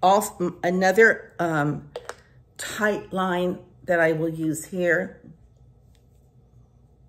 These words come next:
You can see I've used quite a bit of it because it's good. It's, it applies nicely and it stays on. My favorite, favorite, fav-,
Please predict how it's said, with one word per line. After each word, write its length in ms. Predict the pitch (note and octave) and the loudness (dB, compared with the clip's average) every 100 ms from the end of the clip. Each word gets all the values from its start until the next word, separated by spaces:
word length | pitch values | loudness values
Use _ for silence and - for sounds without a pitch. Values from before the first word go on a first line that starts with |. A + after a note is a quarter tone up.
| - | -20
You 120 | - | -12
can 120 | E3+ | -6
see 160 | D#3 E3 | -4 -4
I've 120 | C3+ | -2
used 200 | D3 C#3+ | -4 -6
quite 180 | - C3+ | -6 -8
a 40 | |
bit 180 | A#2+ C#3+ | -6 -8
of 100 | C3 | -8
it 160 | - - - - _ _ - - _ _ - | -12 -16 -20 -20 _ _ -20 -20 _ _ -12
because 320 | E3 - D3+ | -8 -4 -4
it's 160 | F#3+ - | -4 -6
good. 360 | C#4+ D#4+ G#3+ - - _ _ - - _ _ - _ - - - - | 0 4 4 2 -18 _ _ -20 -20 _ _ -20 _ -20 -20 -20 -18
It's, 280 | - - - - | -8 -8 -6 4
it 140 | F3 | 4
applies 680 | D#3+ - - F3+ G3 A#3 A#3 | 4 -4 0 4 4 4 0
nicely 600 | A3+ A3+ A#3 - A#3+ A#3 G3+ | 2 2 2 -2 -4 -4 -4
and 160 | E3+ | -6
it 100 | - | -6
stays 460 | - - D#3 D#3 - | -8 -4 -2 -2 -4
on. 320 | - - - - - - _ _ _ - - _ _ _ - - - - - - - | -6 -8 -16 -20 -20 -20 _ _ _ -20 -20 _ _ _ -20 -20 -20 -20 -20 -20 -8
My 200 | G3 F3+ | 0 0
favorite, 880 | F3 - A#3 A3 A#3 A3 B3 - - | 0 0 6 8 8 6 4 4 -2
favorite, 440 | G3+ F3+ F3 - | -2 0 0 -2
fav-, 520 | - G#3 A3 A3 G#3+ | -8 0 2 2 -2